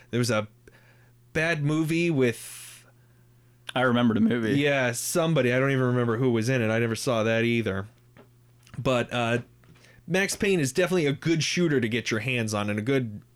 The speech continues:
Speaker 1: place to start. Uh, seven fifty-eight.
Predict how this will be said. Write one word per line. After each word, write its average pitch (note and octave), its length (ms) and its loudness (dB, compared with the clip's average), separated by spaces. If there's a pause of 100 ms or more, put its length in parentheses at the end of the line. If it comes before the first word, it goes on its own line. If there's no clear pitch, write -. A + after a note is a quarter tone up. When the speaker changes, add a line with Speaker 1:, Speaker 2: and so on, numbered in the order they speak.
(160)
Speaker 1:
place D3 360 -2
to - 100 -8
start. A#2+ 520 -2 (640)
Uh, A2+ 240 0
seven E3+ 480 0
fifty-eight. B2 760 -2